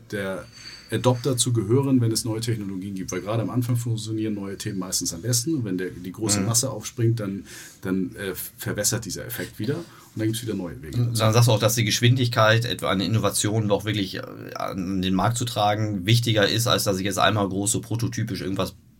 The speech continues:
Speaker 2: baue und dann vielleicht zwei Jahre brauche, um es live zu kriegen und dann es vielleicht zu spät ist, ne?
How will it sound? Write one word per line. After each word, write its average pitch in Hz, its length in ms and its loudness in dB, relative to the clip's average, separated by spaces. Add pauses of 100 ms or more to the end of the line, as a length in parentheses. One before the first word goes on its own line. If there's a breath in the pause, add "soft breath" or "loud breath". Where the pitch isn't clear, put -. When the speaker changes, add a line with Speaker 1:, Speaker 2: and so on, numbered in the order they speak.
(280)
Speaker 2:
baue 110 400 6
und 104 120 0
dann 98 160 -2
vielleicht 95 240 -4
zwei 101 200 2
Jahre 98 240 2
brauche, 101 280 0
um 98 80 -2
es 95 80 -4
live 90 200 0
zu - 140 -6
kriegen 95 240 -2
und 95 80 -2
dann 92 120 -2
es 92 200 -8
vielleicht 87 240 -6
zu - 60 -6
spät - 260 -10
ist, - 160 -16
ne? 120 140 -6